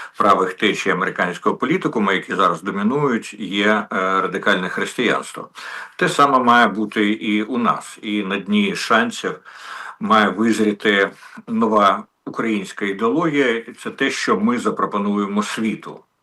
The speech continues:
Е, те, чим ми його зможемо захопити. Адже нам будуть допомагати, зокрема європейці,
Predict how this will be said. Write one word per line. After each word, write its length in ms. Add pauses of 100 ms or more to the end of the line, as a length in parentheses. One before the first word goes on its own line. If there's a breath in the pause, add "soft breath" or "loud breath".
(960)
Е, 480 (140)
те, 140
чим 240
ми 100
його 160
зможемо 440
захопити. 680
Адже 760
нам 240
будуть 220
допомагати, 640
зокрема 380
європейці, 640